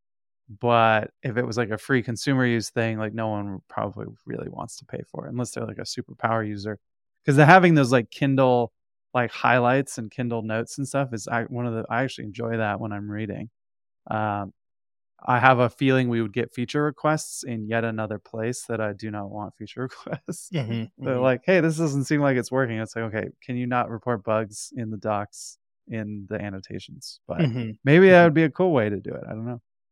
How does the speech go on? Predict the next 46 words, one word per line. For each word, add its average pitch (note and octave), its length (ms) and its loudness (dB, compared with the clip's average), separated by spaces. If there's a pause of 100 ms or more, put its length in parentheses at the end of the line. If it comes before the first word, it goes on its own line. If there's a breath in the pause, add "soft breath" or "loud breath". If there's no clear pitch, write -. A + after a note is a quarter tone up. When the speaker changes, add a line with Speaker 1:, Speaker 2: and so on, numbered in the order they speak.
(320)
Speaker 2:
Yeah, A#2 320 0
or E3 160 6
people E3+ 220 6
will C#3 180 2
ask B2 460 -4
questions. C3+ 840 -6 (120)
Like, C#3+ 120 -2
it's C#3+ 180 0
not C#3+ 200 2
a - 40 -20
place C3 160 -2
for - 120 -6
support A#2+ 500 -8
necessarily, C#3+ 640 -6
but A#2+ 240 -6
people, A2+ 360 -4
I - 0 -
Speaker 1:
Right. A#2 80 -4
Speaker 2:
could B2 140 -6
see B2 140 -8
people A#2 280 -12
being A#2 240 -8
like, G#2+ 280 -10 (580)
"How E3+ 180 0
does A#2+ 160 -8
this, C3 320 -6
like," A#2 260 -8
or, B2 100 -4
you B2 100 -2
know, A#2 300 -6 (300)
even C3+ 220 0
worse, A#2+ 360 -2
like, - 480 -8 (140)
"Where's C3 200 -4
my A2+ 120 -6
money?" A2+ 400 -10
kinda A#2 180 -10
things. A#2 380 -8
<laughs> - 40 -2
Like, - 180 -2
Speaker 1:
Yeah. A2+ 560 0
Speaker 2:
so, A2 500 -4 (500)
yeah, G#2+ 240 -6 (280)
I D3 60 -4
don't A#2 300 -8
know. - 100 -14